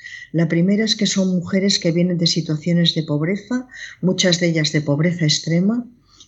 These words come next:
y la segunda es que son mujeres que están marcadas por una extraordinaria vulnerabilidad.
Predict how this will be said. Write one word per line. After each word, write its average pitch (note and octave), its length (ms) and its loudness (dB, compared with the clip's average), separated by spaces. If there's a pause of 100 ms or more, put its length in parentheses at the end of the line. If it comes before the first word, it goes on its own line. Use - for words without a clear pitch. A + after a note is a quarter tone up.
y F3 80 0
la E3 100 2
segunda F#3+ 720 0
es E3+ 100 -4
que F3+ 100 -2
son E3+ 220 0
mujeres F3+ 560 -2 (220)
que E3 60 0
están E3+ 260 0
marcadas E3+ 420 -2
por D#3 160 -2
una E3 140 2
extraordinaria D#3+ 840 0 (280)
vulnerabilidad. D3 1080 0